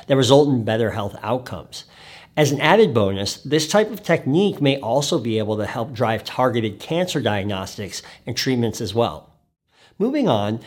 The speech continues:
there was another recent announcement on how A I can help improve, uh,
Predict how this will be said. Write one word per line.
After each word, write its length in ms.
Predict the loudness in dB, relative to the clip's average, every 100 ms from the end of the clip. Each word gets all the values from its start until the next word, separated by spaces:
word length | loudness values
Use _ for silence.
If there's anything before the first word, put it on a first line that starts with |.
| -8
there 100 | 4
was 140 | 6 6
another 380 | 6 6 4 2
recent 400 | 2 0 2 2
announcement 680 | 4 2 2 0 0 0
on 160 | -2 -2
how 240 | 2 0
A 180 | 2 2
I 140 | 2 0
can 180 | -2
help 420 | 0 0 0 -6 -8
improve, 540 | -8 0 2 2 -2 -14 -20 -16 -2
uh, 320 | 0 0